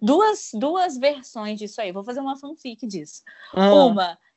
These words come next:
Speaker 1: eu acho que o latino tinha que tá inserido nisso aí, porque o latino
Speaker 2: Porque
Speaker 1: é o
Speaker 2: ele é o
Speaker 1: rei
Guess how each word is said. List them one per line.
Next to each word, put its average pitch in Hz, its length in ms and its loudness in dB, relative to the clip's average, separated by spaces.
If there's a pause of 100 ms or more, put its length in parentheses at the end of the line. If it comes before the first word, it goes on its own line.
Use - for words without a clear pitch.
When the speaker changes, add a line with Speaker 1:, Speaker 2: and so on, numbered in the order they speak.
Speaker 1:
eu 254 120 -2
acho 330 160 -2
que - 80 -12
o - 20 -8
latino 339 400 -6
tinha 339 220 -16
que 330 80 -18
tá 311 200 -10
inserido 285 500 -12
nisso 269 220 -12
aí, 208 200 -10
porque 202 260 -10
o 254 60 0
latino 269 360 -2
Speaker 2:
Porque 262 180 0
Speaker 1:
é - 20 2
o - 20 0
Speaker 2:
ele 285 60 6
é 302 80 8
o 311 40 2
Speaker 1:
rei 294 180 6